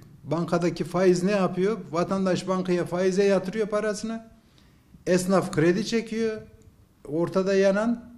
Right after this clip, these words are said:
vatandaşın canı. Yani faizden vatandaşın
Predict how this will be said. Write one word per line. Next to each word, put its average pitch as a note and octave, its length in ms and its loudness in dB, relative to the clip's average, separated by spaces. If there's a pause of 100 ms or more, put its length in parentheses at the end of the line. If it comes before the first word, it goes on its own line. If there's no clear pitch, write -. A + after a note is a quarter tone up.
(120)
vatandaşın F#3+ 580 0
canı. G3+ 300 0 (800)
Yani C3 240 -6
faizden G3 640 2
vatandaşın G#3+ 640 0